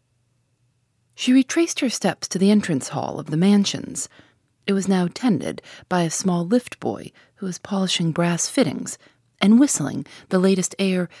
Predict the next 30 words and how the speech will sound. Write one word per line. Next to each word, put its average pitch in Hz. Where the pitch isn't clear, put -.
with 185
a 190
good 202
deal 180
of 151
vigor 151
and 175
a 165
reasonable 175
amount 156
of 147
accuracy. -
He 226
glanced 311
round 151
at -
Tuppence's 139
entry. -
There 202
was 220
a 226
certain 311
amount 196
of 160
the 165
gammon 175
element 180
in 131
the 127
girl. -